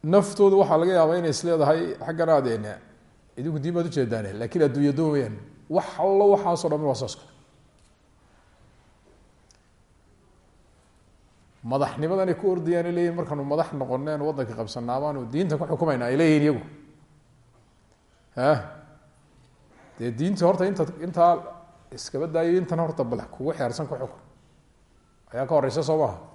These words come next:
Markaa shaydaanku halkaasuu soo maraya. Khawaarijtuna way noocyo badnaan karaan. Oo kuwan takfiirka siyaasiga ah ku jira kula mid ah. Gaalaysiintan siyaasadda ku salaysan.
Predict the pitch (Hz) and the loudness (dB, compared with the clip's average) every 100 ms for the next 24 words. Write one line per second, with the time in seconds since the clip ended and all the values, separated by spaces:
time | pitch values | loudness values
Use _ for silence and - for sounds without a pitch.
0 | - _ _ _ - 139 147 143 156 156 | -20 _ _ _ -14 -6 -2 0 0 0
1 | 151 143 120 127 107 87 - - _ _ | 0 -2 -2 -4 -4 -8 -14 -20 _ _
2 | _ _ _ _ _ _ _ _ _ _ | _ _ _ _ _ _ _ _ _ _
3 | _ _ _ - 147 190 - 208 202 165 | _ _ _ -2 6 6 6 2 4 4
4 | 147 135 139 160 - 104 80 - - _ | 4 4 2 2 0 -12 -14 -20 -20 _
5 | _ _ _ _ - _ - _ _ _ | _ _ _ _ -20 _ -20 _ _ _
6 | _ _ _ _ _ _ - 104 - 175 | _ _ _ _ _ _ -12 -10 -2 0
7 | 175 151 113 190 135 117 135 151 160 135 | 0 -2 0 0 0 -4 0 0 0 -4
8 | 127 139 165 135 135 127 123 120 95 - | -4 -4 -6 -4 -4 -4 -6 -6 -12 -16
9 | _ - 123 120 104 160 156 147 139 127 | _ -8 -4 -4 -6 -8 -8 -10 -6 -4
10 | 117 135 135 139 120 110 104 | -4 -4 -6 -6 -4 -6 -8